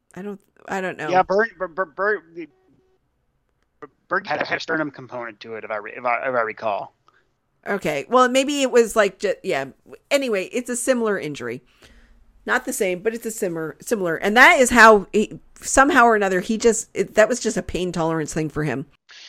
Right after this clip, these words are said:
Speaker 2: Honestly, I kinda wonder with these injuries, maybe he's been ornery, and that's why we saw some, like,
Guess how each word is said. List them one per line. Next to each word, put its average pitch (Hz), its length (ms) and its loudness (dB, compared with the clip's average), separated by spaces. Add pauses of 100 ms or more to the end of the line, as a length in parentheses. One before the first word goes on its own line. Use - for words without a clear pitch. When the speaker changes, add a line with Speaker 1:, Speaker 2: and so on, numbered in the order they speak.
(260)
Speaker 2:
Honestly, 254 340 0
I 233 80 2
kinda 254 260 -2
wonder 208 480 -4
with 165 260 -6
these 175 220 -10
injuries, 185 540 -6
maybe 208 500 -2 (840)
he's 180 180 -6
been 160 160 2
ornery, 190 500 2
and 175 140 2
that's 175 200 0
why 208 180 4
we 185 120 -6
saw 170 300 0
some, 165 240 -14
like, 139 320 -14